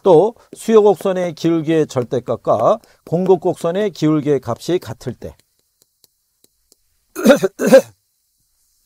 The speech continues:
예, 그래서 여기서는 실상은 얘만 알아두셔도 되는 거죠. 예, 수렴형이 되기 위해서는 수요의 가격 탄력성이 공급의 가격 탄력성보다 커야 된다는 얘기죠. 예,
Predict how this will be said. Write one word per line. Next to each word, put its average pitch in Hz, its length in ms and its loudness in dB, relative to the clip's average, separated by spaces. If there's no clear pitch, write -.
예, 165 240 2
그래서 170 640 2
여기서는 185 520 0
실상은 151 720 -6
얘만 165 440 0
알아두셔도 131 680 -6
되는 110 260 -12
거죠. 98 300 -10
예, 151 200 -2
수렴형이 247 560 -2
되기 170 160 -4
위해서는 208 360 -4
수요의 185 360 -2
가격 139 280 -6
탄력성이 151 600 -8
공급의 147 420 -4
가격 127 320 -10
탄력성보다 135 640 -10
커야 226 260 -6
된다는 180 380 -8
얘기죠. 165 360 -8
예, 160 180 -2